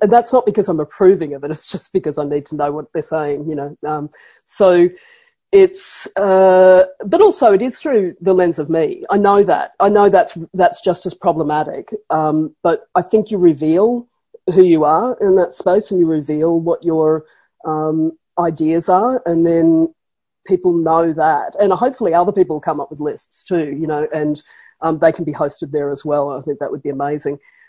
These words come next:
Um, but the main ones at the moment are I'm really interested in gender and sexuality in Indigenous contexts, obviously, very interested in it. I have a massive list, of course. So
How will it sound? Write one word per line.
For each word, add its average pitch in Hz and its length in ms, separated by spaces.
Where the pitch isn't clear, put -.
Um, 170 260
but 175 280
the 202 160
main 208 280
ones 320 200
at 277 80
the 220 80
moment 180 520
are 170 240
I'm 170 200
really 180 340
interested 170 500
in 156 120
gender 151 260
and 147 100
sexuality 147 760
in 143 100
Indigenous 143 500
contexts, 190 720
obviously, 151 520
very 160 240
interested 175 380
in 190 160
it. - 20
I 170 120
have 147 420
a 139 140
massive 143 380
list, 117 280
of 143 140
course. - 300
So 185 400